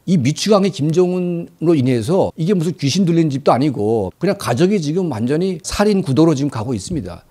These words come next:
그러니까 이런 원인들이 김정은이 판단하건대, 아, 이게 무슨 묘지를 안 썼거나 이런 귀신 집에, 어, 자기가 시-, 시도 때도 없이 가다 보니까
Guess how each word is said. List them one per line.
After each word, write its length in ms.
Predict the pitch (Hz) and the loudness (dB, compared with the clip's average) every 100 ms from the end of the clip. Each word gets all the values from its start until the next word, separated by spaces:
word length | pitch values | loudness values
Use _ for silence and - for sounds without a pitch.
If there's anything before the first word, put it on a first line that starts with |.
| _ | _
그러니까 220 | 135 - | -6 0
이런 300 | 156 247 233 | 6 6 6
원인들이 800 | 120 135 233 233 135 131 160 90 - | 4 4 6 4 4 4 4 2 -4
김정은이 640 | 127 151 165 185 170 185 | 0 2 6 6 4 2
판단하건대, 1000 | 180 - 185 175 135 180 170 101 101 110 90 _ | 0 -4 0 0 2 2 2 0 0 -2 -4 _
아, 240 | 117 104 | 0 2
이게 240 | 113 185 | 2 2
무슨 380 | 165 143 190 151 - _ - | 0 0 -4 -4 -12 _ -4
묘지를 440 | 117 135 165 175 | 0 2 4 2
안 140 | 107 | 0
썼거나 640 | 110 135 - 113 147 196 - _ | -2 -4 -2 0 0 -2 -8 _
이런 240 | 127 170 - | 0 2 2
귀신 360 | 127 147 165 | 2 2 2
집에, 420 | 117 120 175 208 208 | 0 2 4 4 0
어, 100 | 95 | -2
자기가 400 | 131 127 156 151 | 0 2 4 2
시-, 120 | 143 - | -2 -8
시도 400 | - 208 196 190 | -2 4 4 4
때도 240 | 202 180 | 4 6
없이 200 | 165 - | 4 2
가다 280 | 175 123 160 | -2 2 4
보니까 600 | 123 95 92 156 110 82 | 4 0 2 4 4 0